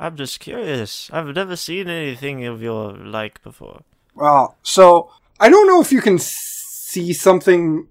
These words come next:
Speaker 2: or see someone be offended by, uh, 'cause he doesn't really have a, a face or an expression. <laughs> He's just like a green pile of goo in a glass ball.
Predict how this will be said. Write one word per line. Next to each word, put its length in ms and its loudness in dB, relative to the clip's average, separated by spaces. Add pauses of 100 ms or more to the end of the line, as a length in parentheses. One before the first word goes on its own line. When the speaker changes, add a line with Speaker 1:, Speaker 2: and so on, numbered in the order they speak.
(120)
Speaker 2:
or 180 0
see 360 -8
someone 400 0
be 160 4
offended 760 0
by, 400 4
uh, 340 2 (600)
'cause 160 6
he 80 4
doesn't 260 6
really 220 8
have 240 4
a, 140 -2 (100)
a 100 4
face 400 2
or 180 2
an 80 0
expression. 760 -6 (120)
<laughs> 520 -12
He's 180 -2
just 220 6
like 220 2
a 260 2
green 400 0
pile 320 6
of 100 -6
goo 380 -2
in 260 -4
a 320 -4
glass 360 -2
ball. 460 -6